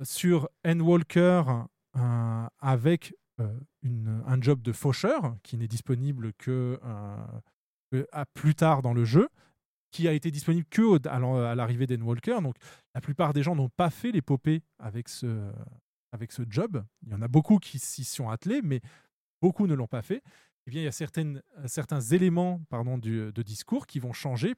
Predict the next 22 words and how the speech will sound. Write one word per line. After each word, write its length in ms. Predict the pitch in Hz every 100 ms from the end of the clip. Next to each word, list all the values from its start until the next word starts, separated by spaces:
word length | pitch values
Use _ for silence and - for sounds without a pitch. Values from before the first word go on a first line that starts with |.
| -
parce 280 | - - -
que 200 | 180 233 _ _ _ _ -
tu 80 | 135
es 40 |
faucheur 760 | 120 - 135 - 147 233 165 127
et 140 | - 127
que 320 | - 165 208 170 -
dans 360 | 104 156 170
l'histoire 760 | 165 127 120 120 135 - 165 139
principale, 520 | 127 - 117 170 214 - - _ -
cela 180 | 131 143
a 100 | 156
un 80 | 160
sens. 280 | - 156 -
Ça 140 | 147
va 140 | 131
s'arrê-, 380 | 127 147 139 190
ça 160 | 156 131
va 100 | 127
aussi 220 | 127 170
se 80 | -
produire 420 | 147 135 151 165